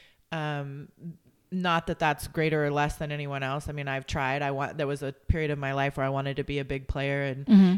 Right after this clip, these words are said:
Speaker 1: you know, date everybody. And what ends up happening to me is I, out of, you know, going on dates, I find someone I'm interested in, and
Speaker 2: Mm-hmm.
Speaker 1: that's where my focus goes.
Speaker 2: Yeah.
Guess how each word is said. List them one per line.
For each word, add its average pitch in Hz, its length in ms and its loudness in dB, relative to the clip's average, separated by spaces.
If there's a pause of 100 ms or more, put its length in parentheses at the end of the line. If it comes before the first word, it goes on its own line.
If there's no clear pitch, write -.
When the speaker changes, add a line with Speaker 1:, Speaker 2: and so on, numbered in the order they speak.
Speaker 1:
you 160 80 -4
know, 143 100 -2
date 147 220 2
everybody. 143 460 0
And 143 120 -4
what 139 180 -4
ends 156 220 -4
up 139 120 -4
happening 147 420 -4
to 147 100 -8
me 143 160 -2
is 139 140 -2
I, 135 400 -2
out 151 200 2
of, 147 280 0
you 170 160 -2
know, 151 100 0
going 151 320 2
on 143 200 -4
dates, 165 300 -2
I 139 100 -2
find 147 280 -6
someone 147 220 -8
I'm 143 120 -6
interested 139 440 -8
in, 151 200 -6
and 147 220 -8
Speaker 2:
Mm-hmm. 185 220 10
Speaker 1:
that's 170 160 4
where 147 100 -6
my 139 140 -8
focus 147 380 -10
goes. 208 340 -10 (140)
Speaker 2:
Yeah. 175 200 8